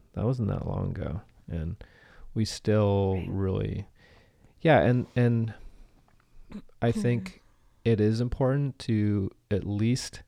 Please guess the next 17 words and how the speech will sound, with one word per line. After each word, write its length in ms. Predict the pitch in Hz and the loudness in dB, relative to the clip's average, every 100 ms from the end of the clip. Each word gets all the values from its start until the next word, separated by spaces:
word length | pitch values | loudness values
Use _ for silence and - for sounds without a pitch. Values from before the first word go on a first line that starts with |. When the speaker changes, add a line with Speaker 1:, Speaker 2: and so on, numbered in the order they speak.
| _ - | _ -4
Speaker 1:
know 180 | 101 101 | 0 2
what 140 | 95 | 2
you're 120 | 92 | 0
doing 340 | 87 95 95 92 | 0 0 0 0
yourself, 520 | 90 - 98 95 - - | -4 -4 -2 -2 -4 -2
but 320 | 92 - 110 | -2 -2 -4
definitely 520 | 110 110 113 107 101 - - _ _ _ _ _ - | -2 -2 -2 0 -2 -6 -20 _ _ _ _ _ -4
have 380 | 104 92 92 - | 0 2 0 -4
a 60 | |
trained 360 | 101 - 98 95 | -6 -2 -2 -2
facilitator 760 | - 90 92 92 90 - 98 101 | -4 -4 -2 -2 -2 -4 -2 -2
if 140 | - | -2
you 120 | 104 | -4
can 160 | 98 90 | -4 -4
access 480 | 85 98 - - - | -2 -4 -6 -10 -8
one, 360 | 87 82 - 110 | -8 -6 -8 -8
because 560 | - - 85 78 - | -8 -4 -4 -4 -8